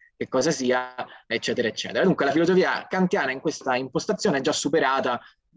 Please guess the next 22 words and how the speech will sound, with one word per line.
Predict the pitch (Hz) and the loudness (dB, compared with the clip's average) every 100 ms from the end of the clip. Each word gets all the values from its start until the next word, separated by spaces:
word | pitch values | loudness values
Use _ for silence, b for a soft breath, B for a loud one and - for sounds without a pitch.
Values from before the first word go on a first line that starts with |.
| _ _ _ - | _ _ _ -2
dall'idealismo, | 143 143 156 170 139 120 120 | 2 4 6 6 4 2 0
no? | 120 175 | -2 -2
Che | 156 | -2
vede | 135 143 | 0 0
la | 131 | 0
ricchezza | 127 - 139 127 | -2 -2 -2 0
dell'esperienza, | 127 123 139 120 131 120 | 0 -2 -2 -2 -2 -4
della | 117 117 | -4 -4
storia. | - - 107 - 95 _ B B B B B _ | -4 -8 -10 -10 -10 _ B B B B B _
Ora, | 185 156 139 - _ _ _ _ _ _ _ _ _ | 2 2 0 -6 _ _ _ _ _ _ _ _ _
diciamo, | - 180 165 | -2 2 2
in | 165 | 4
questa, | 214 - | 2 4
a | 196 | 4
me | 240 | 4
sembra | 233 - 165 131 127 | 2 2 2 2 2
che, | 131 - | 2 0
che | 147 | -4
sia | - 190 | -2 0
possibile | 156 - 214 147 135 131 - | 0 0 0 2 0 -2 -6
un'interpretazione | 147 139 147 151 147 202 147 | -4 -2 0 0 0 2 0
alternativa | 135 139 131 135 - 117 117 131 | 0 -2 0 -2 -2 -2 0 0